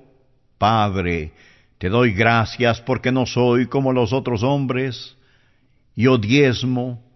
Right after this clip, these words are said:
ayuno, asisto al servicio y sobre todo te doy gracias porque no soy como este publicano.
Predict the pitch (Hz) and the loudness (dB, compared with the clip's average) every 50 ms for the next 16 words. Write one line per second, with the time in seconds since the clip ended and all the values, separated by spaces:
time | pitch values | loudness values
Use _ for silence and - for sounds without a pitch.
0 | _ _ _ _ _ _ _ _ _ _ _ _ _ - - 101 113 120 123 135 | _ _ _ _ _ _ _ _ _ _ _ _ _ -6 -2 -2 0 2 2 2
1 | 147 143 135 131 123 123 127 127 135 _ _ _ _ _ _ _ _ _ _ _ | 2 2 0 -2 -2 -4 -6 -10 -14 _ _ _ _ _ _ _ _ _ _ _
2 | _ _ _ _ - 123 - - - 160 147 - - 143 131 - - 127 117 113 | _ _ _ _ -4 -4 -4 -2 -2 -2 -2 0 2 0 0 2 0 0 0 0
3 | 117 151 165 131 - - 151 151 135 - 131 131 131 120 117 151 190 190 165 147 | 0 -2 -2 -4 -4 -2 0 0 0 2 2 2 2 0 0 0 0 0 0 -2
4 | - - - - - 175 175 156 170 156 135 143 147 156 139 - - 156 139 - | -4 -6 -12 -4 0 2 2 4 2 2 2 2 2 2 0 0 0 -2 -2 0
5 | - 160 143 123 160 156 160 147 - 147 151 151 147 - 147 143 139 143 147 151 | 0 -2 -2 0 -2 -2 -2 -2 0 2 0 0 0 0 -2 0 0 0 2 0
6 | 147 - - - 151 120 139 139 139 139 143 139 - 151 160 175 170 147 - - | 0 -2 0 -2 -4 -2 -2 -6 -4 -4 -4 -2 -2 -2 -2 -2 -2 -6 -12 -14
7 | 85 | -18